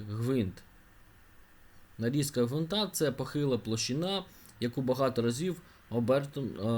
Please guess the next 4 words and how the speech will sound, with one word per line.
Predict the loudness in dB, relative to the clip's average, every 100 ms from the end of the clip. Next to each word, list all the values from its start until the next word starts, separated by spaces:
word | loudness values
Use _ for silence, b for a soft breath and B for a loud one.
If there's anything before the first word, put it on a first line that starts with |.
| 2 0 -2
обернуто | 0 2 2 -2 -2 -2 0 2
навколо | 0 0 0 0
циліндра, | 0 2 2 0 -6 -6
так? | -4 -4